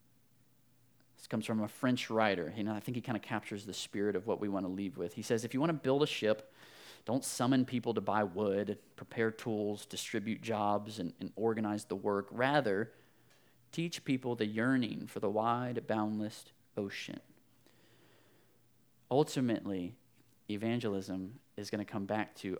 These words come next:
our desire in our heart and our yearning for the presence of God,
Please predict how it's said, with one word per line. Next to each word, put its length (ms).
our 280
desire 560
in 140
our 140
heart 440
and 160
our 120
yearning 480
for 120
the 80
presence 360
of 80
God, 260